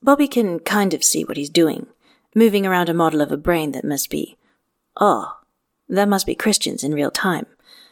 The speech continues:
"Sergeant Draper, would you mind letting go for a second?"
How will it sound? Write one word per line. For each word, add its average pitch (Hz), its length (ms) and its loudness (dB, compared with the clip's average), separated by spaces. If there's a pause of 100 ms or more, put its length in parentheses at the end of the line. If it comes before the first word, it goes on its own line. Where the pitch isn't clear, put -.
(680)
"Sergeant 190 380 0
Draper, 180 400 0 (440)
would 202 140 2
you 240 60 6
mind 254 200 6
letting 240 220 4
go 208 100 4
for 190 140 -4
a 160 60 0
second?" - 440 -4